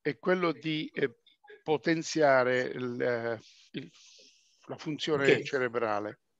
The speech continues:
Speaker 2: Can you check, uh, you can give co Q ten?
Speaker 1: Allora, eh, è possibile somministrare il coenzima Q dieci?
Speaker 2: Is it allowed in Italy?
Speaker 1: In It-, in Italia è permesso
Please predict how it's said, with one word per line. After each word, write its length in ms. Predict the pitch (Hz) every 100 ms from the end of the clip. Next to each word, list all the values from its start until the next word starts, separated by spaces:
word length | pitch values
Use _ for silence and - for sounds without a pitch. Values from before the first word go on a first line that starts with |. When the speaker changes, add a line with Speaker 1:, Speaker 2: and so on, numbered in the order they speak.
| _ _
Speaker 2:
Can 240 | - 165
you 220 | 202 233 -
check, 360 | - 202 190
uh, 220 | 175 160 156
you 120 | 151
can 200 | 165 151
give 320 | 180 190 -
co 260 | - 185 185
Q 220 | 180 170
ten? 360 | 165 131 104 - _ _ _ _ - - - - - _
Speaker 1:
Allora, 400 | 165 156 147 165
eh, 380 | 156 147 143 139 _
è 140 | - 160
possibile 440 | 196 - 208 202
somministrare 640 | 180 165 165 160 - 175 160
il 120 | 143
coenzima 560 | 180 160 156 185 170 160
Q 180 | - 165
dieci? 640 | 156 160 135 - 165 180 - _ _ _ _ _ _ _ _ _ _ _
Speaker 2:
Is 260 | 170 175 175
it 180 | 220 220
allowed 440 | 165 170 190 185 180
in 360 | 156 156 160 -
Italy? 340 | 147 156 147
Speaker 1:
In 80 | 165
It-, 140 | 175 - _
in 160 | - 160
Italia 540 | 170 202 220 190 156
è 140 | 147 151
permesso 1000 | - 160 165 175 156 - - 170 185